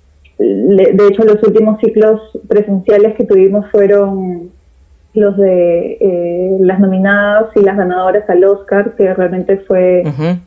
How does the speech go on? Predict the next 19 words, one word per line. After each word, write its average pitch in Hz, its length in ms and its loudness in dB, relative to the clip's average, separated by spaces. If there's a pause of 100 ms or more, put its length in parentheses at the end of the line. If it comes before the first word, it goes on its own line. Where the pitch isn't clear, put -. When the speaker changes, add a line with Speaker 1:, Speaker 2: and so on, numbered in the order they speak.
(120)
Speaker 1:
eh, 190 520 2
un 196 220 4
éxito, 247 540 0
¿no? 208 160 0
Speaker 2:
Ujú. 180 200 -4
Speaker 1:
Que 196 100 -2
mucha 185 260 -4
gente, 190 880 0 (680)
eh, 180 640 0
fue, 226 420 6
asistió 226 1040 2
y, 208 440 0
y, 190 160 -2
bueno, 190 160 -2
las 190 100 -8
películas 196 360 0
estaban 180 360 -12
buenas 208 500 -2
también. 202 500 -6